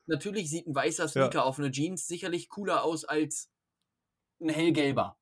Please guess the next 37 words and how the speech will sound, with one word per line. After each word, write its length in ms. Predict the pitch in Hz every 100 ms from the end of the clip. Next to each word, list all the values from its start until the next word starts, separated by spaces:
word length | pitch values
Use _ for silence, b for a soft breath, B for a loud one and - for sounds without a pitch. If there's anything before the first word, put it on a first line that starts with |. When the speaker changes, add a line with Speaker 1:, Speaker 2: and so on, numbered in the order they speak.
| _ _ _
Speaker 1:
Mag 260 | - 190 226
sicherlich 380 | 240 233 220 190
sein, 140 | 147
oder 180 | 143 165
so 80 | 165
ein 60 | 160
Senfgelber. 580 | 170 160 151 127 107
Mag 220 | 113 151 156
Speaker 2:
<laughs> 20 |
Speaker 1:
sicherlich 460 | - - 226 -
so 140 | - 190
sein. 320 | 135 107 107
Das 160 | 131 135
ist, 300 | 170 - _ -
ist 140 | 165
sicherlich 320 | 202 214 196
in 100 | 190
Ordnung. 360 | 185 151 139 226 B 190 185 170 165
Ähm, 500 | 165 165 165 170 175 - _ _
aber 320 | - 160 165 156
wenn 180 | 175 175
dann 180 | 170
halt 160 | 165 156
so 80 | 165
ein 80 | 156
Wetter 280 | 165 160
ist 140 | 123 139
wie 120 | 143
jetzt 240 | 208 - -
draußen, 400 | 123 131 165 151
will 180 | 156
ich 140 | 156 151
auch 100 | 180
nicht 220 | 196 -
zwingend 260 | 196 214 160
einen 80 | 175
weißen 480 | 214 226 147 135